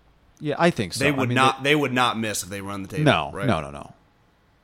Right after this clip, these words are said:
Speaker 1: Nor should they.
Speaker 2: Nor should they, no.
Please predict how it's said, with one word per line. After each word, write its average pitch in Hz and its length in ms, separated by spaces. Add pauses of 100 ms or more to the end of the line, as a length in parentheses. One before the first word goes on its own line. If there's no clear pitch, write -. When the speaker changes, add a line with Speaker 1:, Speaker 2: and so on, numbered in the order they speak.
(560)
Speaker 1:
Nor 139 180
should 107 260
they. 76 220 (840)
Speaker 2:
Nor 110 180
should - 260
they, - 180
no. - 200